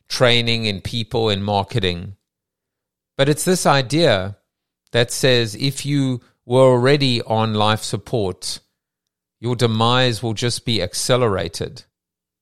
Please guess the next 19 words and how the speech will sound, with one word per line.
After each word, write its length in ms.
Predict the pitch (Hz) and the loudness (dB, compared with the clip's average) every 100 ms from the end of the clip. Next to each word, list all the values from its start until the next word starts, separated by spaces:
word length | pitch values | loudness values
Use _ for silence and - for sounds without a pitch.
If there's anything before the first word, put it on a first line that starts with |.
| _ _ _ _ _ | _ _ _ _ _
If 240 | 113 131 156 | -4 -2 2
you 120 | 151 | 4
were 180 | 127 113 | 4 4
kind 300 | 143 139 123 | 0 0 0
of 140 | - | -2
treading 420 | - 151 139 135 | -2 0 2 0
water 600 | 110 123 127 120 92 95 - _ _ _ _ | 0 0 0 0 0 -2 -10 _ _ _ _
and 600 | 107 110 107 104 101 - _ _ _ | 0 0 0 -4 -6 -10 _ _ _
straddling, 920 | - - - 123 135 120 104 - 92 95 _ _ _ _ | -10 -6 0 4 4 2 -4 -6 -10 -12 _ _ _ _
you 180 | 117 127 | -2 2
have 280 | 131 139 - - | 2 2 -2 0
the 160 | 127 | 2
opportu-, 640 | 127 123 135 - 123 113 - | 2 0 -2 -6 -10 -12 -8
you 180 | 123 139 | -2 2
may 240 | 127 139 | 4 2
just 400 | 120 131 127 - | 2 2 2 0
make 300 | 110 117 123 | 0 0 0
it 120 | 110 | -6
through. 480 | - - 123 92 104 | -4 -2 0 0 -6